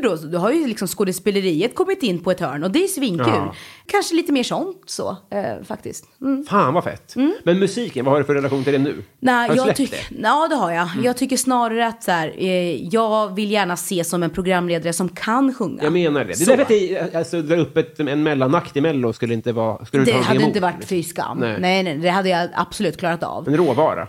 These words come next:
Speaker 1: Ja, verk-,
Speaker 2: Mm.
Speaker 1: <laughs> verkligen. Eh, men så, snarare så, men inte att jag vill, eh, släppa musik.
Speaker 2: Nej.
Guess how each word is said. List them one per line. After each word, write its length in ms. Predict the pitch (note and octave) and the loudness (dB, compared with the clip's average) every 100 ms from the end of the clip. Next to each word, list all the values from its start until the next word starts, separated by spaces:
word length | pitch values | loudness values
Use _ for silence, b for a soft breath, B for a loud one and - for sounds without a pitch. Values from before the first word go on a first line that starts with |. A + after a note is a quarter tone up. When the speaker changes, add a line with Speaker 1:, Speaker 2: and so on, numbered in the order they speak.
| - | -6
Speaker 1:
Ja, 400 | A3 F#3 D#3+ B3 | -2 0 0 -2
verk-, 380 | A3 D#4 A3 - D#4 | 0 0 0 -2 -2
Speaker 2:
Mm. 60 | A3+ | 0
Speaker 1:
<laughs> 100 | D4 | -2
verkligen. 280 | C4 A3+ F#3 - B B | -2 -4 -6 -6 B B
Eh, 80 | - | -2
men 380 | G#3 G3+ F#3+ A3+ | 0 2 0 0
så, 140 | A#3 D4 | 0 0
snarare 480 | C4 C4+ C#4+ D4+ | -2 0 0 2
så, 220 | D#4+ C4 F3+ | 0 0 0
men 140 | G#3 | 0
inte 180 | A3+ B3+ | 0 0
att 60 | |
jag 180 | A#3 F3+ | 2 0
vill, 360 | E3 E3 D#3 D3+ | 0 0 0 0
eh, 60 | D3 C#3+ C#3+ C#3+ - _ | -2 -2 -4 -6 -10 _
släppa 420 | - F#3 D#3 D#3+ | -8 -6 -4 -4
musik. 440 | D#3 D#3+ - - D#3+ | -4 -2 -4 -6 -4
Speaker 2:
Nej. 180 | C#3 C3 | -2 -2